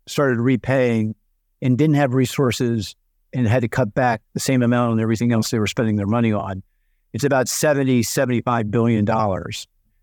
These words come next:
Not, not inconsequential, certainly not for them, but it's, it's not, it's not a dagger in the heart, I don't think. But the, the Biden administration also just recently, through executive order, said to servicers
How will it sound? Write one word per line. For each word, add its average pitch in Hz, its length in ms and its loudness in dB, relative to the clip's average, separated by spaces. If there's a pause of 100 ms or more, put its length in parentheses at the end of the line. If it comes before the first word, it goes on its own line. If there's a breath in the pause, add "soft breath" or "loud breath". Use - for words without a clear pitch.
(240)
Not, 147 260 0 (200)
not 147 140 2
inconsequential, 120 800 -2
certainly 135 300 0
not 117 180 0
for 117 120 -6
them, 107 360 -2 (560)
but 139 100 0
it's, 123 140 -4 (240)
it's 143 240 -4
not, 156 260 2 (300)
it's - 140 -4
not 151 140 2
a 123 60 2
dagger 127 440 2
in 117 100 0
the 98 100 -2
heart, 95 440 -2
I 120 80 -2
don't 104 220 -2
think. 101 220 -6 (380)
But 160 300 0 (920)
the, 147 320 2 (300)
the 170 260 2 (100)
Biden 160 160 2
administration 147 520 2
also 151 460 0
just 123 260 -2
recently, 123 680 0 (280)
through 143 140 0
executive 117 520 0
order, 127 540 0 (460)
said 131 400 0
to 127 240 2
servicers 135 840 0